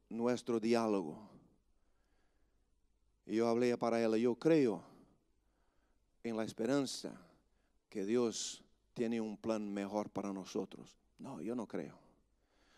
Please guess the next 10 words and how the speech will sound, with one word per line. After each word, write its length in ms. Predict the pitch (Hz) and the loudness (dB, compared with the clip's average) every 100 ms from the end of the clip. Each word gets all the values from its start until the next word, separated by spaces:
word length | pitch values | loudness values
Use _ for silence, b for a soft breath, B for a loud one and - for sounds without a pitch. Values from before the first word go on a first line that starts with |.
| _ - | _ -4
Yo 180 | 127 131 | -2 4
creo", 520 | 170 170 127 95 - | 6 8 6 4 -4
empecé 760 | - 123 113 120 - 160 175 - | -4 -2 0 -2 2 2 2 2
con 340 | 139 135 131 - b b b b b b b b _ _ _ _ - | 2 2 0 -6 b b b b b b b b _ _ _ _ -10
Satanás 1000 | - 135 123 131 156 135 - - - - - _ _ _ _ - | -2 -2 2 2 2 2 -2 -6 -8 -12 -20 _ _ _ _ -4
como 240 | 123 123 | -2 -2
un 80 | 120 | -2
ser 260 | - 139 127 | 2 4 4
de 140 | 113 | 6
luz, 540 | 139 143 - - - | 8 6 2 -10 -10